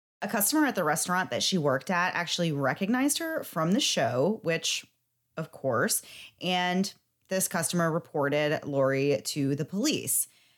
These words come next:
On October seventeenth, Lori was finally tracked down and she was rearrested.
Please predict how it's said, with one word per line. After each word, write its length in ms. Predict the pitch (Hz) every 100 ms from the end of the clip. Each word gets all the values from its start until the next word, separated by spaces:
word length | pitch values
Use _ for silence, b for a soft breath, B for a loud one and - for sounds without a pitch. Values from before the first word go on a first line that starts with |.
| _ _ _ _
On 100 | 180
October 360 | 143 - 233 339
seventeenth, 680 | 247 208 202 180 156 180 -
Lori 520 | 175 160 160 180 220
was 520 | 180 180 175 185 - _ _ _
finally 340 | 143 151 190
tracked 340 | 208 196 190 -
down 360 | 147 143 175
and 300 | 185 165 170
she 160 | - 170
was 280 | 170 170 151
rearrested. 880 | 151 143 175 254 - 175 - -